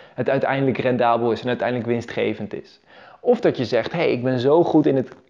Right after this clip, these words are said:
creëren van verkeer dat ik uiteindelijk andere mensen zoek om, eh, daar in het stukje conversie te zitten of om de producten te maken." Of misschien dat je zegt, "Joh, ik ben zo goed in het verk-, eh,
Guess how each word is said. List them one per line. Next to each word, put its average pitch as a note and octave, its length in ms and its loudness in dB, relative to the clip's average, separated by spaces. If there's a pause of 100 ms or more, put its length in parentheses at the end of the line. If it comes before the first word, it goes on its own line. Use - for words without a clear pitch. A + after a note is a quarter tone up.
(160)
creëren C3+ 460 2
van B2 200 -2
verkeer E3+ 580 0 (380)
dat C3+ 120 -4
ik C#3 120 0
uiteindelijk C3+ 720 0
andere D3 280 0
mensen B2+ 340 -2
zoek A#2+ 380 -4
om, A2+ 360 -4 (140)
eh, G2 220 -8 (260)
daar G#2 400 -6
in A#2 180 -10
het A2+ 120 -12
stukje B2+ 260 -6
conversie F3 540 0
te D#3+ 100 -2
zitten C#3+ 460 -2 (160)
of A2+ 220 -6
om A#2 140 -4
de B2+ 80 0
producten D#3+ 460 0
te F3 100 0
maken." C#3+ 500 -2 (400)
Of D#3 140 -2
misschien D#3+ 280 0
dat C#3 120 0
je C3 80 0
zegt, B2 200 -2
"Joh, C#3+ 140 4
ik A#2 60 0
ben C3 160 0
zo D3 280 6
goed D3 220 2
in C#3+ 100 4
het C3+ 120 -2
verk-, - 340 -6
eh, A#2 280 -2